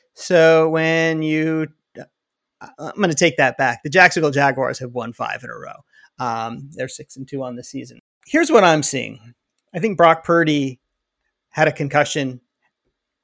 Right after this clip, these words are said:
has a concussion. I know he's off for a week, but those things linger.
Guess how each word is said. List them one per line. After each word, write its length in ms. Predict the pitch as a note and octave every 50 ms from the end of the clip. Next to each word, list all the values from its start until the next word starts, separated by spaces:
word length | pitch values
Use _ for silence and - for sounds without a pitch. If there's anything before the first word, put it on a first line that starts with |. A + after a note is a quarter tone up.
| _ _
has 240 | - D#3+ D#3+ C#3+ C#3
a 40 | C#3
concussion. 720 | D#3+ D3 C#3 D3 D3 C#3 - - D#3 C#3+ C3+ C#3 C3 A#2+ _ _ _ _ _ _ _ _ _ _ _
I 100 | - E3+
know 220 | E3 D#3+ D#3+ D#3 C#3+
he's 180 | C3 D3 C3+ E3+ -
off 300 | - D3+ D3 D3 C#3+ -
for 140 | - D#3 D3
a 60 | C#3+ C#3
week, 400 | C#3 C#3+ C#3 C3+ C3+ - - _ _ _ _ _ _ _ _ -
but 420 | C#3 B2 D#3+ D3+ C#3+ C#3+ - - _ _ _ _ _ _ _ _ _ D3
those 220 | D3+ D#3+ D#3+ D#3+
things 260 | - E3 D#3 D3+ C3
linger. 520 | C3 C3+ C3+ C3+ C3 B2 A2+ D3 B2+ -